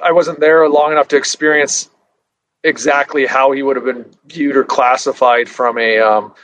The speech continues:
whether he's a player's coach or whether he was, um, you know, we had, along with Gretzky, there was Rick Tocchet there as well and Barry Smith. And, uh, those guys did a lot of the day-to-day stuff, um, with the players. And obviously,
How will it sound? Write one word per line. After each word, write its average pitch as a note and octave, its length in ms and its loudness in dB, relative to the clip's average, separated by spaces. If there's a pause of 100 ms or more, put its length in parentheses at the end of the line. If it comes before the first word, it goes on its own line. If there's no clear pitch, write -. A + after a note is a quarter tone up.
(160)
whether C3 260 0
he's A#2 160 -4
a A#2 40 -8
player's A#2+ 380 -2
coach A#2+ 340 0
or A#2 80 2
whether A2+ 320 4
he A2+ 120 -4
was, A2+ 300 0 (420)
um, A2+ 400 -2 (140)
you D3+ 120 -2
know, C3+ 120 4
we B2+ 120 -2
had, B2+ 440 2 (500)
along C#3 360 4
with B2+ 260 -4 (280)
Gretzky, B2+ 380 -2
there B2 120 2
was A#2 120 0
Rick B2 200 -2
Tocchet A#2 420 0
there B2 180 4
as A#2 160 -2
well A#2+ 320 4
and A#2 180 -6
Barry A#2 240 0
Smith. B2 440 -4
And, A2 140 -4 (420)
uh, A#2 200 0 (120)
those C#3 240 -2
guys B2+ 280 0
did C3 220 2
a B2 60 4
lot A#2+ 240 4
of A2+ 60 -4
the A#2 60 -6
day-to-day A#2 520 -2
stuff, - 440 -2 (200)
um, A#2 420 -2 (100)
with C3 180 -2
the A#2+ 80 -14
players. C#3 500 0 (400)
And A#2 400 -2 (160)
obviously, A2 420 -2